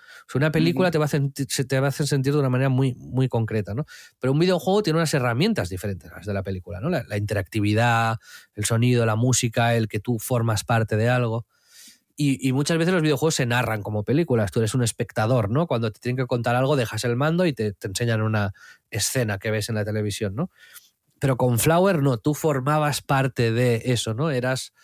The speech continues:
Speaker 1: un integrante más de eso. Y, y Flower me, me, me cautivó, me,
Speaker 2: Te
Speaker 1: me hizo
Speaker 2: emocionó por el Stendhal que pillaste, ¿no?
Speaker 1: Sí.
Speaker 2: Entiendo.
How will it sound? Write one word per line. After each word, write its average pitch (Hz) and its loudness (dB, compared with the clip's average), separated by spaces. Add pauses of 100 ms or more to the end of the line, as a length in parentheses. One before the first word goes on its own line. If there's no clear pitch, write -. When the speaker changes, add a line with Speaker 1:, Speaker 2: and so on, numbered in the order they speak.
(880)
Speaker 1:
un 131 -2
integrante 117 0
más 110 -2
de 104 -4
eso. - -12 (440)
Y, 131 2
y 127 0
Flower 131 0
me, 113 0
me, 101 -4 (1120)
me 120 0
cautivó, 110 -2 (240)
me, 113 -2
Speaker 2:
Te 139 4
Speaker 1:
me 127 6
hizo 131 2
Speaker 2:
emocionó 139 2 (120)
por 120 2
el 117 2
Stendhal 131 2
que 120 0
pillaste, 117 -2
¿no? 123 -2 (380)
Speaker 1:
Sí. 123 -2
Speaker 2:
Entiendo. 107 0